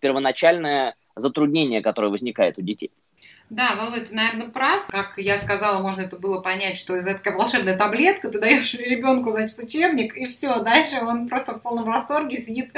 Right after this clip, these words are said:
Speaker 2: <laughs> целый год и пишет сочинение. Конечно, таким образом, если действовать, то будут дети, <laughs> которым это не понравится. Это не работает без участия родителей, это, конечно, однозначно,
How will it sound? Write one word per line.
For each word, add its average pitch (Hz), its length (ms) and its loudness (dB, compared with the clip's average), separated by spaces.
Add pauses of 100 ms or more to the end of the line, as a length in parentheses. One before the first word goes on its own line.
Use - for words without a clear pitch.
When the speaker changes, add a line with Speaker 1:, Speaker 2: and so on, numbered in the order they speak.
(100)
Speaker 2:
<laughs> 359 180 -6
целый 254 200 0
год 277 180 -2
и 254 60 -6
пишет 254 200 -6
сочинение. 202 480 -6 (480)
Конечно, 226 560 4 (100)
таким 220 300 0
образом, 220 400 2
если 220 320 0
действовать, 226 440 0
то 208 200 2
будут 202 320 -6
дети, 233 300 4
<laughs> - 40 -6
которым 208 280 -4
это 202 100 -14
не - 60 -14
понравится. 208 580 -2 (280)
Это 214 180 -2
не 262 180 2
работает 226 460 2
без 196 120 -2
участия 220 300 2
родителей, 190 480 -2
это, 165 140 -12
конечно, 196 400 -2
однозначно, 180 600 -4